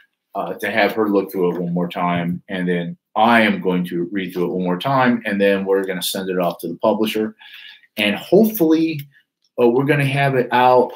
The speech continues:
You know, I keep moving the date back. <laughs> You know, I originally thought maybe I'd have it done in October.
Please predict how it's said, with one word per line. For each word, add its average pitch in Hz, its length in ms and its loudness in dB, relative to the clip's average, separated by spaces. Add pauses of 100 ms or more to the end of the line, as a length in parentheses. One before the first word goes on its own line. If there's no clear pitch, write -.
(160)
You 117 120 0
know, 110 60 2
I 107 40 0
keep 131 240 -2
moving 117 260 4
the 104 80 0
date 101 300 -2
back. 98 340 0 (220)
<laughs> - 220 -14
You 123 80 2
know, 123 160 -4
I 123 180 -2 (880)
originally 110 300 -2
thought 98 240 -2
maybe 101 220 0
I'd 98 120 -2
have 98 200 0
it 87 140 -6
done 98 220 -2
in 92 100 -4
October. 104 600 -4